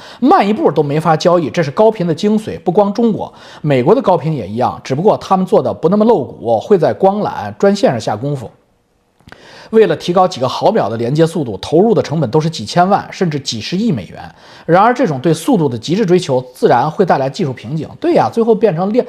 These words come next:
量子涨落都会对他们，呃，高频交易产生影响了。嗯，但是，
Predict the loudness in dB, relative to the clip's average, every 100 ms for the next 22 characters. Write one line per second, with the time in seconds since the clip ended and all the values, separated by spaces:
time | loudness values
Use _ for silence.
0 | -8 -6 2 2 2 0 0 2 2 2
1 | 0 0 -4 -2 -2 0 -2 -4 -6 -6
2 | -2 -2 0 0 0 -2 -10 _ _ -10
3 | -6 -4 -4 -4 -6 -6 -12 -20 -8 0
4 | 0 2 2 2